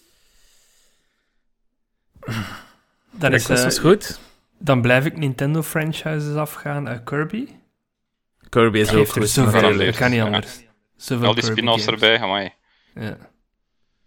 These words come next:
Speaker 2: Kirby is juist.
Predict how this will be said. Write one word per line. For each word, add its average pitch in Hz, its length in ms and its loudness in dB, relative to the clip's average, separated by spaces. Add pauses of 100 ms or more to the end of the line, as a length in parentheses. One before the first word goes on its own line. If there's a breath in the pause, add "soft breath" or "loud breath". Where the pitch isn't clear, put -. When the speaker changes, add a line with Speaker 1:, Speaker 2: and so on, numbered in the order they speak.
(1500)
Speaker 2:
Kirby 117 240 -2
is 165 160 -8
juist. - 420 -14